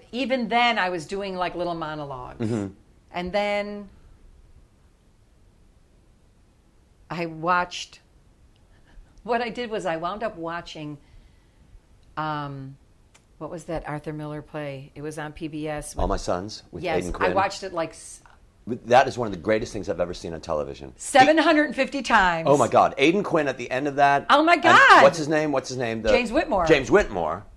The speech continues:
Speaker 1: And the Polish guy whose name you can never pronounce.
Speaker 2: Right.
Speaker 1: He's into everything now.
Speaker 2: Yes.
Speaker 1: And De-, and Nan-, and De-, um, Joan Allen.
Speaker 2: Yes. Oh, my God. That was one of the best things I've ever seen. All My Sons. It was P B S and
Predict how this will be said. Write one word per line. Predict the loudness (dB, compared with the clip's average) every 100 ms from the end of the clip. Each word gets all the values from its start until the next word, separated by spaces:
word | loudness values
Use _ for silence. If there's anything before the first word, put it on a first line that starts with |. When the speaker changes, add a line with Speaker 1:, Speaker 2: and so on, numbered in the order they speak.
| -20 -20 _ _ _ -6
Speaker 1:
And | -2
the |
Polish | 2 6 4 4
guy | 4 4
whose | 2
name | -4 -6
you | -6
can | -6
never | -6 -6
pronounce. | -8 -8 -6 -8 4
Speaker 2:
Right. | 6 6
Speaker 1:
He's | 2
into | -4 -4
everything | -4 -6 -6 -10
now. | -8 0
Speaker 2:
Yes. | 2 2
Speaker 1:
And | 0 2
De-, | 0 0
and | -6
Nan-, | -6 -8 -8
and | -8 -4
De-, | -4 -2
um, | -4 -4 -8 -14 -6 -6 -6 -6
Joan | 0 2 2
Allen. | -4 -6 -4 2
Speaker 2:
Yes. | 2 2 -8 -12 -20 _ -2 4
Oh, |
my | 4
God. | 6 4 4
That |
was | -2 -2
one | -4
of |
the | -6 -4
best | 2 2 0 -14
things | -10 2 2 2 -4
I've | -2 -2 2
ever | 2 4 0 0
seen. | -4 -2 -2 -4 -20 0
All | 4 6
My | 4 0
Sons. | 0 -2 -2 -6
It |
was | -10
P | -10 -8 -2
B | 0
S | 0 -2 -6
and | -8